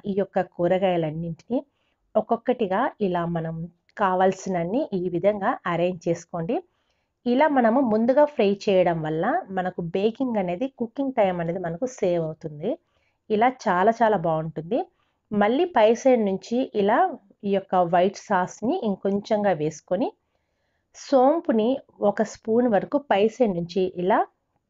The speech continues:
వేసుకున్న తర్వాత, ఇప్పుడు ఇది రొట్టె పెండం అండి, కొంచెం మందంగా ఉండేది. దానిపై నుంచి ఈ యొక్క పాత్రను పెట్టుకొని మూత వేసి గ్యాస్ పైన దాదాపుగా ఇరవై నిమిషాల సేపు కుక్ చేసుకోవాలి.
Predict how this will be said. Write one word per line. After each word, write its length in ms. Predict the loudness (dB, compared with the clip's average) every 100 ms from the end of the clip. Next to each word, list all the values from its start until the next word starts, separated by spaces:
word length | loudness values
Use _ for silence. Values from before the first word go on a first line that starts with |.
| _
వేసుకున్న 460 | -2 -2 -2 -4 -4
తర్వాత, 440 | -2 -4 -2 -4 -2 -2 _ _ _ _ _ _ _ -6
ఇప్పుడు 340 | -6 0 4 4 4
ఇది 260 | 0 0 4
రొట్టె 280 | 4 4 2
పెండం 360 | 2 2 2 2
అండి, 200 | 2 0
కొంచెం 360 | 0 -2 0 -2
మందంగా 480 | 0 -2 -2 -2 -4
ఉండేది. 400 | -4 0 0 0 -8 -12 -8
దానిపై 480 | 0 2 0 2 2 2
నుంచి 360 | 2 -2 -4 -4
ఈ 120 | -2
యొక్క 260 | -2 -2 0 0 0 _ _ -4
పాత్రను 400 | -2 -2 -4 -8
పెట్టుకొని 480 | -6 -8 -6 -4 -4 -6 _ _ _ _ -6
మూత 360 | 0 2 4
వేసి 420 | 4 2 -4 -4 -4 -4 _ -14
గ్యాస్ 380 | -2 2 2 -2
పైన 280 | -2 -2 -2 -8 -10 -2
దాదాపుగా 640 | 0 2 0 0 -2 -4 -4 -8 -2
ఇరవై 360 | 2 4 2
నిమిషాల 440 | 0 -4 -2 0 0
సేపు 320 | 0 -6 -4 -6
కుక్ 220 | -4 -6 -4
చేసుకోవాలి. 640 | -8 -8 -10 -10 -10 -14